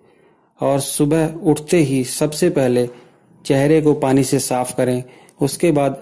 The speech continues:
एलोवेरा जेल फेस वॉश से मुंह को धो लें और किसी अच्छी कंपनी का एलोवेरा चेहरे, चेहरे पर लगाएं। इसका प्रयोग आप तीन से चार हफ्ते तक कर सकते हैं। उसके बाद इसको एक दिन छोड़कर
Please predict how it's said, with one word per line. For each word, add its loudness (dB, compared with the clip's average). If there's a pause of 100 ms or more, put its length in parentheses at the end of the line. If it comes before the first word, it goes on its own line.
एलोवेरा 4
जेल 2
फेस 0
वॉश 0
से -2
मुंह 2
को 0
धो -2
लें -2 (680)
और 0 (300)
किसी 2
अच्छी 0
कंपनी 2
का -2 (240)
एलोवेरा 4 (500)
चेहरे, 2 (200)
चेहरे 4
पर 2
लगाएं। 0 (480)
इसका 0
प्रयोग 4
आप -2
तीन 6
से 2
चार 0
हफ्ते 0
तक -4
कर 0
सकते -4
हैं। -6 (500)
उसके 2
बाद 0 (380)
इसको -2 (220)
एक 2
दिन 6
छोड़कर 0